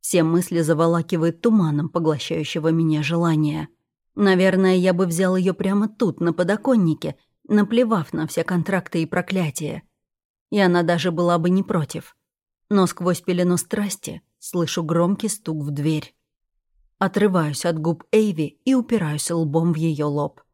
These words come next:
Проклятие! Как я мог так увлечься?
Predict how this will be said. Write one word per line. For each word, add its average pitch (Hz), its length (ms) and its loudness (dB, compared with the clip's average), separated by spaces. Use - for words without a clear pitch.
Проклятие! 143 760 -10
Как 180 300 -4
я 165 140 -2
мог 165 240 -2
так 175 200 -6
увлечься? 185 640 -2